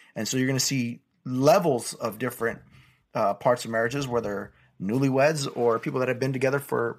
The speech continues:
forever and ever. Um, and I think just learning from everybody's experiences is probably one of the things that you're able to,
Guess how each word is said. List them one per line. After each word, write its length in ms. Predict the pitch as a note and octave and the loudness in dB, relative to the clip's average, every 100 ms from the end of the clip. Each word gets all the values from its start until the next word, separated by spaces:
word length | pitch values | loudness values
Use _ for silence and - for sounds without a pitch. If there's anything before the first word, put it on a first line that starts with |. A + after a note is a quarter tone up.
| _ | _
forever 300 | - C3+ C#3+ | 0 2 4
and 100 | C#3+ | 2
ever. 320 | F3 F3+ - - _ _ _ _ - | 2 -2 -8 -14 _ _ _ _ -4
Um, 360 | A#2+ G#2+ A2 - | 0 0 -2 -4
and 120 | A#2+ | -2
I 80 | A#2+ | 0
think 240 | C#3 C#3+ | 0 0
just 180 | C3+ - | -2 0
learning 220 | B2+ C3+ | 0 0
from 200 | C3 A#2+ | -2 -4
everybody's 440 | B2 A#2 A#2+ A2 G#2 | -4 0 0 0 -4
experiences 760 | - - D#3+ F#3+ E3 - A2 | -6 -2 4 4 2 0 -4
is 120 | G#2+ | -4
probably 480 | - - G#3 F3 C#3 | -6 0 0 2 0
one 160 | B2+ B2 | 0 0
of 80 | A#2 | 0
the 80 | A2+ | 0
things 300 | C3+ C3 - | -2 -2 -4
that 160 | A#2+ | -4
you're 100 | A#2+ | -4
able 200 | C3 A#2+ | -2 -4
to, 300 | - A2 G#2+ | -2 -2 -2